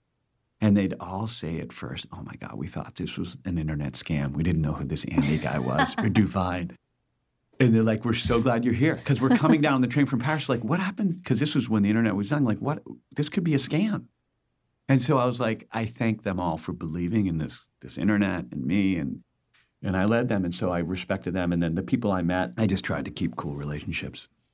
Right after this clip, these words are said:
Speaker 2: And you have locals who guide your tours all over the world now.
Speaker 1: Yeah.
Speaker 2: How do you find these guides? And then how does seeing the place through their eyes
Speaker 1: Yeah.
Speaker 2: enrich the experience for people?
Speaker 1: Yeah,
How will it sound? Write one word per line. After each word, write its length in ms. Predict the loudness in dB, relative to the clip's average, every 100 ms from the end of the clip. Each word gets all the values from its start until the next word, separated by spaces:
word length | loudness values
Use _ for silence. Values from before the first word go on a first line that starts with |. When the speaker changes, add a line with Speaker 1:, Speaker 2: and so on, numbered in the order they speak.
| _ _ -20 -20 _
Speaker 2:
And 140 | 4 4
you 80 |
have 280 | 4 0 -2 0
locals 600 | 2 2 2 0 0 -2
who 100 | -2
guide 340 | 0 0 -2
your 100 | -6
tours 640 | -4 -6 -4 -4 -4 -6 -8
all 100 | -6
over 240 | -4 -4 -4
the 80 | -4
world 240 | -2 -4
now. 360 | -6 -10 -6 2
Speaker 1:
Yeah. 240 | 6 6 4 0
Speaker 2:
How 140 | 0
do 80 | 2
you 140 | 2
find 340 | 2 2 2 2
these 160 | 0
guides? 460 | 0 0 0 -4 -6
And 160 | -6
then 100 | -4
how 300 | -2 0 0
does 480 | 2 0 -2 -6 -8 -8
seeing 360 | -2 -2 -2
the 80 | -4
place 380 | -6 -6 -6 -8
through 280 | -4 -2 -2
their 260 | -2 -4 -4
eyes 520 | -6 -2 0 -2 -2
Speaker 1:
Yeah. 60 | -2
Speaker 2:
enrich 360 | 0 0 -2 -6
the 80 | -8
experience 640 | -8 -6 -4 -4 -8 -10
for 60 | -10
people? 420 | -10 -8 -8 -10 _ _
Speaker 1:
Yeah, 420 | 0 2 2 0